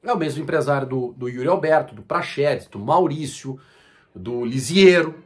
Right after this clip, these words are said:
que agora tá no Internacional. Tem uma relação muito próxima com a direção do Inter.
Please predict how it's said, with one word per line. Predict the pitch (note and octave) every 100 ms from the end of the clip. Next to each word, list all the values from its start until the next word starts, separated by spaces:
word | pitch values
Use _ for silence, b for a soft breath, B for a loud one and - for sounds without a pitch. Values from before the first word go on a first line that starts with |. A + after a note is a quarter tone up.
| _
que | -
agora | F#2 A2+ B2+
tá | C3 C3
no | C#3
Internacional. | B2+ C3+ D3 D3 G3 D#3+ D#3 E3 - b b b -
Tem | E3+
uma | D#3+ C#3+
relação | D#3 - D#3+
muito | D3+ C#3
próxima | - D3+ D3 D#3 C#3+
com | D3+
a |
direção | C#3 C#3 C#3 D3
do | A#3+
Inter. | G#3 G3 A#3